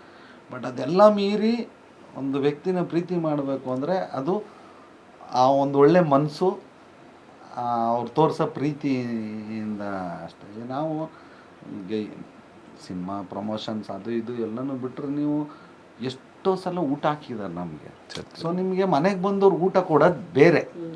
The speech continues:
Speaker 1: ಯಾರೇ ಬಂದ್ರು ಮನೆಗ್ ಊಟ, but ಆ ಪ್ರೀತಿಯಿಂದ ಕೊಡೋದಿದೆಯಲ್ಲ,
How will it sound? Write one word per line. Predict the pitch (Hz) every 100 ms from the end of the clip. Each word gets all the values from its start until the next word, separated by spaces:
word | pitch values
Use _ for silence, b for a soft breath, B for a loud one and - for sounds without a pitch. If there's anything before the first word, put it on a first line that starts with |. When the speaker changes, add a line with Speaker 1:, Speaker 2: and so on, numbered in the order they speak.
| -
Speaker 1:
ಯಾರೇ | - 104 117
ಬಂದ್ರು | 113 117 127
ಮನೆಗ್ | 113 117 101
ಊಟ, | 98 b b b
but | 175
ಆ | 175
ಪ್ರೀತಿಯಿಂದ | - 240 247 233 214 196 170 151 135 120 110 101 98
ಕೊಡೋದಿದೆಯಲ್ಲ, | 135 127 117 110 107 92